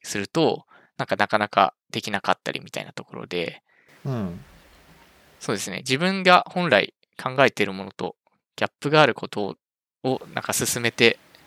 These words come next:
Speaker 2: うんうん。
Speaker 1: しまっていたな、し-、進めてもらってし-、しまっていたなっていうところがあったかなというのがちょっと反省点として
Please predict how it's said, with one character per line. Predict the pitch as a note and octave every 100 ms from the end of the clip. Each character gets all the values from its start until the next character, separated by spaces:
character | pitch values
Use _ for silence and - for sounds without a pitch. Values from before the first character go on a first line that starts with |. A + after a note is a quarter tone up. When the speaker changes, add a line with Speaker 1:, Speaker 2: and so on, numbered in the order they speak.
| _ _ -
Speaker 2:
う |
ん |
う | D3+ A#2+ A#2
ん。 | F#2+ - -
Speaker 1:
し | - C3+
ま | A#2
っ | A#2+ _
て |
い | B2+
た | - B2
な、 | B2+ A#2 - _
し-、 | - D#3+ -
進 | - - C#3
め |
て | C3+
も | B2+
ら | B2+
っ |
て | -
し-、 | B2+ - _ - -
し | -
ま | A#2
っ | -
て | A#2+
い |
た | -
な | A#2+ C3
っ |
て | -
い | G#2
う |
と | G#2+
こ | G#2+
ろ | C#3+
が | F#3 - - _ _ _ _ _ -
あ | A#2
っ | -
た | -
か | G2+
な | G#2 D3+
と | D#3 -
い | F2
う |
の | E2+
が | - -
ち | -
ょ |
っ | -
と | -
反 | - G2
省 | - G2+
点 | F#2 -
と | -
し | -
て | - -